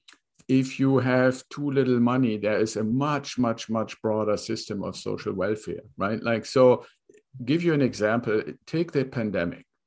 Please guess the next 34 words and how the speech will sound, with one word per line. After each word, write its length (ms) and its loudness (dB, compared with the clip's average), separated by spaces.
In 340 2
March 460 -2
twenty 320 -2
twenty-two, 720 -6
we 240 2
had 480 -2
millions 800 0
and 200 4
millions 520 2
and 120 0
millions 380 2
of 200 -8
people 420 -6
losing 560 0
their 160 -2
job, 320 -8
literally 680 2
losing 480 2
their 140 0
job 300 -6
because 420 -2
employers 580 0
said, 160 0
"Well, 220 0
I 100 0
don't 220 -2
have 200 -4
any 280 0
income 320 0
I 80 -4
can 240 -6
pay 160 0
you, 200 2
so 400 2